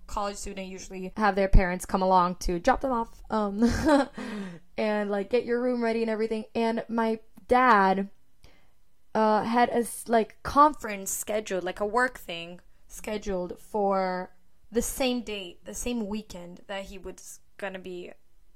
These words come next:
like, taking me to college. But then, before I even got accepted, the conference was, um, canceled. And my dad got very sad 'cause he really wanted to go and everything. And,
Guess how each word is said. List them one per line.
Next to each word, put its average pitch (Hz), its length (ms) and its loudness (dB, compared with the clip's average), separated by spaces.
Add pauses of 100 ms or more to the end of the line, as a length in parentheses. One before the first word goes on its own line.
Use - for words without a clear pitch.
(240)
like, 170 340 -12 (720)
taking 196 280 -10
me 180 200 -18 (300)
to 180 100 -10
college. - 440 -8 (800)
But 233 220 2
then, 240 540 8
before 247 260 2
I 302 80 4
even 311 220 0
got 240 160 10
accepted, - 720 -2 (120)
the 233 720 -2 (540)
conference 254 580 4
was, 214 680 -2 (320)
um, 185 540 -6 (540)
canceled. 220 540 -6 (560)
And 233 80 4
my 247 120 8
dad 247 200 8
got 233 200 8
very 247 280 6
sad 262 400 4
'cause 220 120 -8
he 240 120 -8
really 285 200 -2
wanted 254 240 -4
to - 80 -14
go 269 420 4
and 220 100 -2
everything. 214 680 -6
And, 202 300 -8